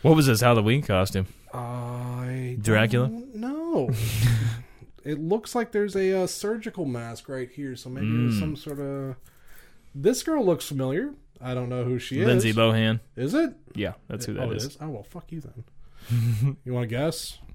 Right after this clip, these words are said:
Speaker 2: Do we need to? Indecent exposure, reckless driving.
Speaker 1: It was reckless driving. I already know.
Speaker 2: All right.
Speaker 1: I mean, it, it's unfair.
Speaker 2: Yep, that is Lindsay Lohan.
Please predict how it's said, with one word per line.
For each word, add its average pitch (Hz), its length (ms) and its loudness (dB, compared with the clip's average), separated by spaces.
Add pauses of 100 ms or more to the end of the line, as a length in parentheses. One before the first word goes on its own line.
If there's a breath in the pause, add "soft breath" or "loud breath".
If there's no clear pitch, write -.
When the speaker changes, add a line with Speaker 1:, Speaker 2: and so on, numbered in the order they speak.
Speaker 2:
Do 113 100 -12
we 113 100 -8
need 123 220 -4
to? 160 280 0
Indecent 127 380 -2
exposure, 151 760 -4 (160)
reckless 135 300 -4
driving. 101 440 -8 (140)
Speaker 1:
It 127 60 4
was 117 160 4
reckless 95 380 0
driving. 90 380 -4
I 90 100 0
already 87 220 -6
know. 85 340 -6 (520 soft breath)
Speaker 2:
All - 60 -20 (120)
right. 76 80 -12
Speaker 1:
I - 20 -10
mean, 82 260 -10
it, 87 140 -8 (240)
it's - 240 -14
unfair. 73 500 -8 (280 soft breath)
Speaker 2:
Yep, 127 160 0 (160)
that 147 140 0
is 127 200 2
Lindsay 110 240 -6
Lohan. 107 640 -2